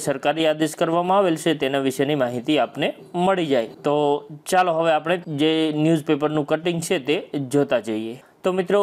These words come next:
વેરિફિકેશનની પ્રક્રિયા સોફ્ટવેરમાં કરવા માટે સરકારી આદેશ કરવામાં આવેલ છે. Power of attorneyના વેરિફિકેશનના નામે દસ્તાવેજની નોંધણીમાં હવેથી વિલંબ બંધ. કોઈપણ પ્રકારના દસ્તાવેજના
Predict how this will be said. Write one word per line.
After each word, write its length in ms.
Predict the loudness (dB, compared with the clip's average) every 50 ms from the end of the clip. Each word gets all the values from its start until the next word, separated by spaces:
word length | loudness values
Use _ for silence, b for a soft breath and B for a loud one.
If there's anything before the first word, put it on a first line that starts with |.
| 2 2
વેરિફિકેશનની 880 | 2 2 0 -2 -2 -2 -4 0 0 0 0 0 0 0 2 2 0 0 -2 -2
પ્રક્રિયા 500 | -4 -4 -2 0 2 2 4 2 0 0 -2
સોફ્ટવેરમાં 640 | -2 -4 -2 0 0 0 2 2 2 0 0 0 0 -2
કરવા 220 | 0 2 2 0 0
માટે 220 | 0 -2 -2 -2 -2 -2 -2 -2
સરકારી 440 | -2 -2 -2 0 0 0 2 2 2 2
આદેશ 320 | 2 2 0 0 -2 -6 -8 -4 -2
કરવામાં 420 | -2 0 0 0 0 0 2 2
આવેલ 200 | 2 2 0 -2
છે. 180 | -2 0 -2 -2 -2 -4 -2 0
Power 240 | 2 2 2 2 2 0
of 100 | 0 -2 -10 -6 -4 -4
attorneyના 520 | -2 0 0 0 0 0 0 0 0 0 0 2 0
વેરિફિકેશનના 840 | 0 0 0 0 0 0 0 0 -2 0 0 0 0 0 0 0 0 0
નામે 260 | 0 0 0 -2 -4 -4 B B B B B B B B B B B -2 -2
દસ્તાવેજની 680 | -2 -2 -2 -2 -2 0 0 0 -2 0 0 0 2 2
નોંધણીમાં 600 | 2 2 2 0 0 0 2 2 0 0 -2 -4 -4 -2
હવેથી 560 | -2 0 0 0 -2 -2 -2 -2 0 2 2 2 2 2
વિલંબ 340 | 4 4 4 2 2 -2 -6 -10 -14 -16 _ -4 -2 0 2
બંધ. 320 | 2 0 0 -4 -8 -12 -14 -18 _ B B B B B B B B B B
કોઈપણ 480 | -2 0 0 0 0 0 0 0 0 0 0
પ્રકારના 540 | 0 0 2 2 0 2 2 0 -2 -2 -2 -2 -2 0
દસ્તાવેજના 640 | 0 0 0 0 0 0 0 2 0 -2 0 -2 -2